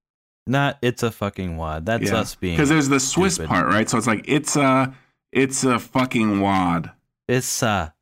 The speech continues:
Speaker 2: Like, the Swiss
Speaker 1: So
Speaker 2: becomes,
Speaker 1: Swiss.
Speaker 2: like, he, he says it
Speaker 1: Yeah.
Speaker 2: twice, like, "It's a s-, it's a, it's a s-, fucking
Speaker 1: Swiss.
Speaker 2: wad."
Speaker 1: Right. But
Speaker 2: Not,
Speaker 1: that
Speaker 2: "It's a Swiss fucking watch."
Speaker 1: the
Speaker 2: Yep.
Speaker 1: second "it's a" is actually Swiss.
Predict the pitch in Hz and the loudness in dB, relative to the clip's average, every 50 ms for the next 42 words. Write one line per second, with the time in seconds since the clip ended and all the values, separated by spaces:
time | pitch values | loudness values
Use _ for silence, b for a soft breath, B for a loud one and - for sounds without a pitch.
0 | _ _ _ _ - 110 110 107 - 117 107 - - - - 131 139 156 156 135 | _ _ _ _ -2 -2 -2 0 0 -2 0 0 -2 -2 0 2 4 4 4 4
1 | 123 120 113 - 127 113 - 131 123 127 120 - 127 117 107 120 113 110 113 113 | 2 0 0 0 0 2 2 2 2 2 2 2 0 2 2 4 4 4 4 4
2 | 117 110 107 - - 127 120 113 90 92 82 113 101 92 98 95 85 95 131 131 | 2 0 0 0 0 0 0 0 0 0 0 0 0 0 -2 -2 -2 -2 -2 -2
3 | - - 135 123 117 113 113 - - - b b b b b b b 135 131 131 | 0 0 2 2 2 2 0 -2 -6 -10 b b b b b b b -2 0 0
4 | - 143 131 127 123 120 123 127 127 131 - 135 120 113 110 - - - - - | 2 2 4 4 4 4 2 2 0 0 0 2 2 2 0 0 -4 -6 -6 -2
5 | - 156 156 - 151 135 123 123 110 113 120 117 107 92 82 80 82 98 - - | 0 0 2 4 4 4 4 4 4 4 4 4 4 2 2 0 -2 -6 -10 -14
6 | _ - - 87 87 82 76 - _ _ - - 107 110 110 107 107 - - - | _ -10 -6 -4 -4 -4 -4 -6 _ _ -6 -2 0 2 2 2 0 -2 -2 0
7 | 127 131 131 131 123 104 - - - 120 120 120 - - - 113 107 110 - 104 | 0 0 2 0 0 0 0 0 2 2 2 0 -2 -2 -2 -2 -2 -2 0 0
8 | 95 92 92 92 92 - - - - - - - - - _ _ - - 92 - | 0 0 0 0 -2 -2 -4 -8 -14 -16 -16 -16 -18 -20 _ _ -12 -12 -12 -8
9 | _ - 92 98 101 - - - 156 143 139 - 131 110 98 - 127 131 127 - | _ -2 0 0 0 0 0 0 0 0 0 0 -2 -2 -2 0 -2 -2 -2 -2
10 | - - 104 98 92 90 87 - - 90 87 104 98 95 90 - - - 80 90 | -4 -2 0 0 0 0 -2 -2 -4 -4 -2 -2 -2 -2 -2 -4 -8 -8 -8 -8
11 | 92 - - - - 101 101 101 - - - - - - - | -8 -8 -10 -10 -8 -4 -4 -4 -4 -6 -8 -8 -10 -16 -18